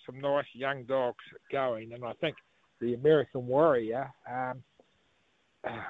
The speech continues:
while it's only had four, four matings, I, I think it's, you know, uh, we certainly, I'm wrapped with our,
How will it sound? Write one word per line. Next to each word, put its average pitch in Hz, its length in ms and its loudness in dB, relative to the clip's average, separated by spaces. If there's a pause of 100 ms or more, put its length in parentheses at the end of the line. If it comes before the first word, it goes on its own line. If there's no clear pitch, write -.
(120)
while 135 300 6
it's - 100 -10 (360)
only 131 280 0
had 160 200 4 (140)
four, 139 260 8 (500)
four 175 220 12
matings, 147 720 0
I, 131 180 0 (160)
I 123 140 -6
think 160 200 -4
it's, - 220 -8
you 143 100 0
know, 143 220 -2 (880)
uh, 117 360 2 (520)
we 139 240 8 (140)
certainly, 113 420 8
I'm 127 280 4 (180)
wrapped - 380 2
with 113 200 -4
our, 139 220 4